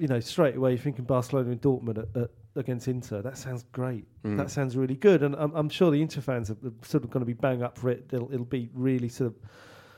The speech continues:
Speaker 1: packed atmospheric San Siro, which it, it's not all the time. Um, th-, th-, they'll be up for it. I think they'll, they'll be really looking forward to it. Um, it's, it's gonna be, it's a massive ask, of course it is. But I think, you know, that, that,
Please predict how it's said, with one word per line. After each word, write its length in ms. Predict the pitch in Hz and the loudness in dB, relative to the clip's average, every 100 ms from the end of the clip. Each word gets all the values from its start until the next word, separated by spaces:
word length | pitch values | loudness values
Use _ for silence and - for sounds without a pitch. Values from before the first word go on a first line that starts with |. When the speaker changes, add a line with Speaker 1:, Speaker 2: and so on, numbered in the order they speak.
| - _ - - | -20 _ -18 0
Speaker 1:
packed 340 | 170 139 - | 2 2 2
atmospheric 500 | 139 135 - 135 123 | 2 0 2 2 2
San 200 | 139 123 | 0 0
Siro, 400 | - 143 139 143 | 2 4 6 6
which 180 | 127 - | 2 -2
it, 160 | 135 113 - | -6 -10 -16
it's 200 | 131 - | -16 -2
not 140 | 147 | 0
all 140 | 131 131 | 0 -2
the 120 | 117 | -6
time. 480 | - 131 127 143 156 - - - - - - | -2 0 0 -2 -6 -14 -20 -20 -20 -20 -4
Um, 580 | 131 131 131 135 135 135 - _ - | 2 4 4 0 -6 -8 -14 _ 0
th-, 140 | - 170 | 0 2
th-, 140 | 160 165 | -4 2
they'll 140 | 214 202 | 4 6
be 140 | 170 | 4
up 160 | 196 - | 2 0
for 240 | 143 117 | 0 0
it. 40 | 120 | 0
I 60 | |
think 140 | 135 147 | -2 0
they'll, 120 | 135 | 0
they'll 120 | - 139 | 2 2
be 120 | 139 | 4
really 200 | 135 135 | 4 2
looking 240 | 131 131 | 2 -2
forward 320 | - 160 147 - | 2 4 4 0
to 180 | 107 | -4
it. 160 | 101 - _ | -4 -8 _
Um, 640 | 131 123 123 123 123 117 - _ _ - | -2 0 0 -2 -4 -6 -10 _ _ 2
it's, 180 | - - | 2 0
it's 160 | 160 | 0
gonna 180 | - 143 | 2 0
be, 60 | 117 | 0
it's 120 | 113 | -2
a 40 | 120 | -2
massive 340 | 113 - 107 | -2 -4 -6
ask, 300 | 95 95 - | -6 -8 -8
of 80 | 113 | -2
course 240 | 123 113 | -2 0
it 80 | 113 | -4
is. 100 | 104 | -2
But 120 | 123 | -2
I 40 | 123 | 0
think, 160 | 135 127 | -2 -2
you 100 | 135 | 0
know, 140 | 113 | 0
that, 340 | 117 139 131 - | 2 0 0 -2
that, 220 | 131 | -2